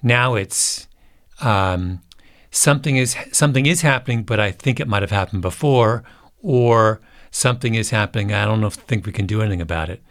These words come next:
It's a very different argument, right? That's, that's actually progress. That's kind of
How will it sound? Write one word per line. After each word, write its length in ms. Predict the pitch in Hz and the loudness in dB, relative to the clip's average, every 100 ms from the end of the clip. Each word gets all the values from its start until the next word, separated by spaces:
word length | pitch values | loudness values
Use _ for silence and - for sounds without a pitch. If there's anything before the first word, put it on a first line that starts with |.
| _ - | _ -14
It's 100 | - | -8
a 60 | |
very 380 | 131 - 110 92 | -8 -4 -2 -2
different 300 | 117 - 104 | -6 -8 -8
argument, 360 | 107 - 135 143 _ _ _ _ _ _ _ | -8 -8 -14 -16 _ _ _ _ _ _ _
right? 220 | - 110 - - | -4 -4 -6 -2
That's, 200 | 160 - - | -2 -4 -12
that's 180 | 127 - | -8 -6
actually 260 | - - 107 | -6 -6 -6
progress. 600 | - 156 120 - - - - - - _ | -2 -2 -2 -8 -12 -12 -16 -20 -20 _
That's 260 | 143 165 - | -4 -2 -4
kind 320 | - - 147 | -6 -2 0
of 240 | 110 - | 0 -6